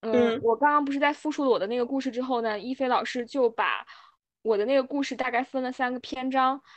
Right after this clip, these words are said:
Speaker 1: 第一个篇章就是爱情，就是青春，
Speaker 2: 嗯。
Speaker 1: 然后第二个部分就是地震的转折，巨大，重大的转折，然后另外一个部分，
Speaker 2: 嗯。
Speaker 1: 第三个部分就是转折之后，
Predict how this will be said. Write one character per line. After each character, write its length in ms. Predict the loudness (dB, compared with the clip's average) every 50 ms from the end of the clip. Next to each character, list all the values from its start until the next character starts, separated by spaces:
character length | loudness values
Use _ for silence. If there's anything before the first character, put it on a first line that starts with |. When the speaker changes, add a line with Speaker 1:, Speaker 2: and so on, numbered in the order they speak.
| -20 _
Speaker 1:
第 160 | -6 -4 -2 0
一 20 |
个 100 | 0 -2
篇 240 | -2 -2 -2 -2 0
章 200 | 0 0 0 -2
就 80 | -4
是 360 | -4 -2 0 0 2 2 0 -2 -6 _ _
爱 180 | 0 0 0 0
情， 360 | -2 -6 -6 -6 -6 -6 -10 _ _ _ _ _ _ _ _ _ _ _ _ _ -6
就 80 | -4 -4
是 60 | -2
青 240 | 2 4 6 6 6
春， 220 | 6 4 2 0
Speaker 2:
嗯。 80 | -2 -6 -14 -20 _ _ -4
Speaker 1:
然 140 | -2 -2 0
后 100 | -2 -2
第 120 | 0 0
二 120 | 0 0
个 60 | 0 -2
部 100 | -6 -4
分 160 | -4 -4 -4
就 60 | -4
是 100 | -4 -6
地 200 | -6 -4 -4 -2
震 220 | 0 0 0 0
的 80 | 0 -2
转 300 | -2 -2 -2 -2 -2 -4
折， 180 | -6 -6 -6 -6
巨 120 | -6 -4
大， 180 | 0 0 0 0
重 200 | 0 -2 -2 0
大 120 | 0 0 0
的 100 | 0 0
转 280 | -2 -4 -4 -6 -8
折， 220 | -10 -8 -6 -6 -4
然 100 | -4 -4
后 140 | -6 -6 -8 _ _
另 160 | -6 -4 -2
外 140 | 0 4 6
一 40 | 8
个 100 | 8 8
部 180 | 8 6 4
分， 20 | 2
Speaker 2:
嗯。 100 | -2 -8 _ _ -8
Speaker 1:
第 80 | -6 -2
三 180 | 0 0 0
个 60 | 0
部 100 | -2 -2
分 180 | -2 -2 -2 -2
就 60 | -2
是 80 | -4 -2
转 240 | 0 0 0 -2 -2
折 160 | -4 -4 -2
之 180 | -2 -2 -4
后， 320 | -2 0 0 2 2 0